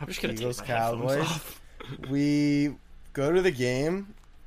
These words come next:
Speaker 2: I don't think I had anything crazy to eat. We were drinking a little. We were
Speaker 1: Chicken
Speaker 2: drinking a
Speaker 1: fingers,
Speaker 2: lot.
Speaker 1: maybe?
Speaker 2: Yeah, we were drinking. We actually met up with some Snapback fam at halftime. That was lit.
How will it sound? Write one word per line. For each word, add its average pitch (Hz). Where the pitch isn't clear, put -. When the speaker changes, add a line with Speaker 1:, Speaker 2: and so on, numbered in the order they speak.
Speaker 2:
I 113
don't 233
think 165
I 143
had 135
anything 131
crazy 127
to 123
eat. 101
We 151
were 196
drinking 151
a 120
little. 117
We -
were 120
Speaker 1:
Chicken 139
Speaker 2:
drinking 147
a 104
Speaker 1:
fingers, 156
Speaker 2:
lot. 156
Speaker 1:
maybe? 160
Speaker 2:
Yeah, 143
we 120
were 151
drinking. 139
We 135
actually 135
met 135
up 127
with 135
some 127
Snapback 120
fam 117
at 131
halftime. 120
That 120
was 147
lit. 113